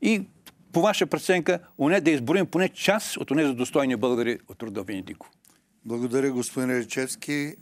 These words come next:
Speaker 2: и благодаря за поканата в многоуважаемата от мен национална телевизия скат за възможността да представя моя род, чието издънка съм аз, защото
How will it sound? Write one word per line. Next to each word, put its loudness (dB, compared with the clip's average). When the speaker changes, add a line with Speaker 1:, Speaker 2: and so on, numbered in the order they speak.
Speaker 2:
и -6
благодаря -2
за -4
поканата -2
в -2
многоуважаемата 2
от -6
мен 0
национална 0
телевизия 2
скат 0
за 0
възможността 0
да 0
представя 0
моя 4
род, -2
чието 2
издънка 2
съм 0
аз, 0
защото 0